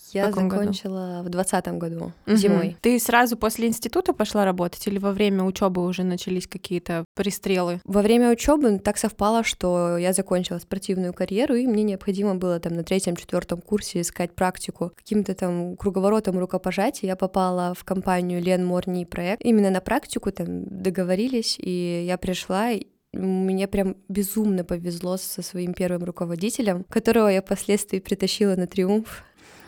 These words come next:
Speaker 2: И он меня очень круто обучил, очень, э, здорово привлек к инженерии, к электрике. Прям, ну, не с-, а, электрика не стала ассоциироваться с такими ж чуваками в сапогах,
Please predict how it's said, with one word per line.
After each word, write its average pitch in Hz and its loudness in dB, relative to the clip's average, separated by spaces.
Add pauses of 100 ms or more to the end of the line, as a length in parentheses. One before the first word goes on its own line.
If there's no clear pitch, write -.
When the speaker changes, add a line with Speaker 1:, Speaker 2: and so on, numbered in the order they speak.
(100)
Speaker 2:
И 185 -2
он 220 4
меня 196 4
очень 190 0
круто 190 -2
обучил, 208 0
очень, 185 -2
э, 175 -4
здорово 180 0
привлек 180 0
к - 0
инженерии, 196 2
к - -4
электрике. 190 -2
Прям, 180 -2
ну, 185 -2 (460)
не 220 4
с-, - -2 (140)
а, 214 4
электрика 226 2
не 208 2
стала 208 2
ассоциироваться 196 0
с - -6
такими 196 0
ж 175 -4
чуваками 180 -2
в 165 -6
сапогах, 175 -2